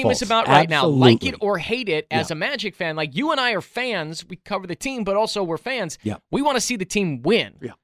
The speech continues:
Speaker 1: But that's a big moment for Markelle Fultz. Now,
Speaker 2: He
Speaker 1: uh,
Speaker 2: will
Speaker 1: with
Speaker 2: never, ever do that again
Speaker 1: No.
Speaker 2: in his career.
Speaker 1: No, and that's, that's what you hope for.
Speaker 2: You know, and I, I can remember,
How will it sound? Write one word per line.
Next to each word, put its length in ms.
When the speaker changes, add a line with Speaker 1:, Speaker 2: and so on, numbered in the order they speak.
Speaker 1:
But 140
that's 200
a 60
big 320
moment 320
for 100
Markelle 400
Fultz. 340
Now, 460
Speaker 2:
He 60
Speaker 1:
uh, 80
Speaker 2:
will 100
Speaker 1:
with 80
Speaker 2:
never, 420
ever 280
do 180
that 220
again 240
Speaker 1:
No. 100
Speaker 2:
in 60
his 100
career. 380
Speaker 1:
No, 340
and 160
that's, 220
that's 420
what 140
you 80
hope 240
for. 180
Speaker 2:
You 40
know, 60
and 100
I, 220
I 100
can 160
remember, 760